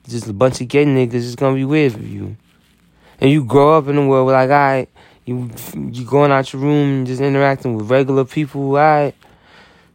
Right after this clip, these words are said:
You know what I'm saying? Trying to be cool and, like, they all gay all of a sudden. You're like, "Fuck," you know? Why would I even wanna do anything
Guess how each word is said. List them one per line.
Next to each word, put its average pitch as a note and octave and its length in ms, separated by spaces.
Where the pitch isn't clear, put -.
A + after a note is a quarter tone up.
You D3+ 80
know E3+ 120
what E3 40
I'm D#3+ 60
saying? E3 300
Trying D#3+ 180
to D#3 60
be D#3 180
cool E3 340
and, D#3 220
like, D3+ 180
they D#3 80
all D3+ 220
gay C#3+ 320
all C#3+ 160
of C3+ 80
a - 20
sudden. D3 520
You're D3 120
like, C#3 200
"Fuck," D3+ 400
you C#3 80
know? D3+ 280
Why C#3+ 320
would C#3+ 260
I D3 240
even D3 260
wanna D3 220
do C#3+ 180
anything A2+ 600